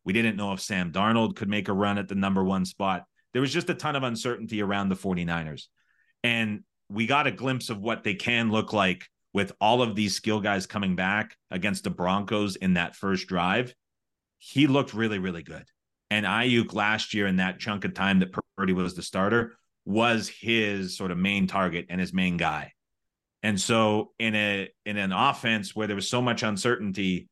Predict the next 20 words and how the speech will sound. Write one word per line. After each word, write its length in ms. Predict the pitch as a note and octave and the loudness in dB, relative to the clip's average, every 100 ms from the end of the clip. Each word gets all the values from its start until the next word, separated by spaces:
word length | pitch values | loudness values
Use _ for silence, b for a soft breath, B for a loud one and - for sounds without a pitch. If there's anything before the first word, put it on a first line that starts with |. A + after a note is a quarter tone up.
| _ _ | _ _
we 100 | G2+ | -2
got 180 | G#2+ A2+ | 2 2
a 60 | G2 | 0
glimpse 420 | - A#2+ C3 C3 | -2 0 0 0
of 200 | G#2+ F#2+ - | -4 -6 -4
what 120 | G2+ | -4
it 100 | F#2+ | -2
could 200 | - C3 | -4 -2
be. 300 | C3+ D#3 D3 _ _ _ _ _ _ | -2 -2 -6 _ _ _ _ _ _
I 140 | A2 | -2
think 220 | A2+ B2+ A2 | 0 0 0
that 180 | G#2+ | -2
was 100 | F#2 | -4
pretty 280 | - G#2+ G2 | -6 -4 -4
telling 340 | F2+ G2 F#2 F2+ | -2 0 2 2
of 60 | |
what 120 | F2+ | 0
we 100 | E2+ | -2
might 220 | E2+ E2 D2 | -4 -6 -4
see, 380 | F#2 E2+ D#2 | -2 -2 -2